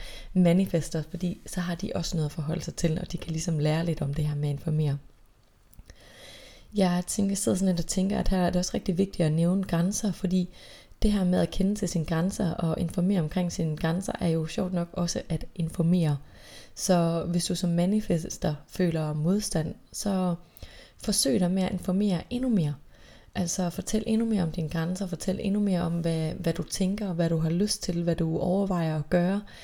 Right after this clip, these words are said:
øhm, og det kan også være ting, du ikke ved. Altså, det kan også være at informere omkring, jamen jeg ved ikke, hvordan jeg har det lige nu, jeg ved ikke, hvor lang tid min rest cycle er, eller hvad det nu kan være, men simpelthen bare informere folk omkring det. Og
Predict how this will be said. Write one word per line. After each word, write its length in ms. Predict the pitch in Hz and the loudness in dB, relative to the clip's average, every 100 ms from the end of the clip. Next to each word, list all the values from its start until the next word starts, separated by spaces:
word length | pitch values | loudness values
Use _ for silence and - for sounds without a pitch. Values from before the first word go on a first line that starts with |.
| - - - - | -20 -20 -14 -4
øhm, 540 | 190 180 175 170 180 | 0 0 0 -2 -4
og 160 | - 185 | -4 -2
det 100 | 190 | 0
kan 120 | 202 | 0
også 220 | 196 - | -2 -2
være 300 | 190 175 170 175 170 185 - _ _ - - - | 0 0 0 -4 -8 -14 -20 _ _ -20 -14 -6
ting, 200 | 233 208 | -2 0
du 80 | |
ikke 240 | 220 233 185 | 0 0 0
ved. 180 | 180 180 - | 0 -2 -4
Altså, 260 | 175 180 160 - - - | -4 -2 -4 -6 -20 -4
det 80 | 208 | 0
kan 100 | 220 | 2
også 180 | 214 208 | 0 0
være 140 | 202 | -2
at 80 | 196 | -2
informere 380 | 180 190 202 185 | -2 0 2 2
omkring, 320 | 160 190 190 | 2 0 0
jamen 140 | 180 | 2
jeg 120 | 175 175 | 2 2
ved 140 | 226 | 2
ikke, 140 | 196 | 0
hvordan 220 | - 175 170 | 2 2 2
jeg 80 | |
har 100 | 160 | 0
det 80 | 160 | -2
lige 140 | 160 156 | -2 0
nu, 200 | 156 180 | -2 0
jeg 140 | 175 | 0
ved 100 | 185 | 2
ikke, 220 | 190 208 | 0 0
hvor 100 | 226 | 0
lang 260 | 185 180 196 | 0 0 -2
tid 120 | 196 | 0
min 260 | 185 170 160 | 2 2 2
rest 180 | 180 - | 0 2
cycle 320 | 160 156 160 | 2 2 2
er, 240 | 165 170 - | 2 0 0
eller 300 | 165 160 151 - - - - - - | 0 0 -2 -8 -18 -20 -20 -20 -10
hvad 260 | 180 196 | 2 4
det 100 | 196 | 6
nu 100 | 185 | 2
kan 180 | 175 170 | 2 2
være, 240 | 156 170 | 4 2
men 160 | 180 175 | 2 0
simpelthen 340 | - 190 185 | 0 0 0
bare 340 | 175 165 170 - - | 0 0 0 -4 -4
informere 640 | 180 - 185 180 185 151 - | -6 -2 0 4 4 4 0
folk 200 | 180 175 | -2 0
omkring 380 | 151 - 190 156 | -2 0 0 0
det. 120 | 151 - - - - - | -2 -6 -18 -20 -20 -8
Og 400 | - 180 170 165 | 0 2 2 -2